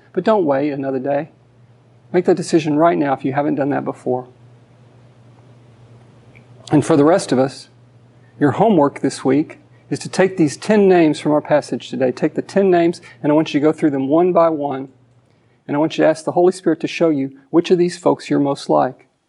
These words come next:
Who are you in this passage? Who are you in this passage?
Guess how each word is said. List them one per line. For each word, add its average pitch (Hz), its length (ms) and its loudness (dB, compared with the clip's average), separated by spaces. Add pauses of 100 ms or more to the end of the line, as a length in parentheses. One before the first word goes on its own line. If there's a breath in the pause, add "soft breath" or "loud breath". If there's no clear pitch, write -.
(580)
Who 196 120 4
are 208 100 6
you 180 120 4
in 160 100 4
this 165 160 0
passage? 147 600 -6 (760)
Who 190 80 4
are 190 80 6
you 180 160 6
in 160 80 4
this 156 140 -2
passage? 135 640 -6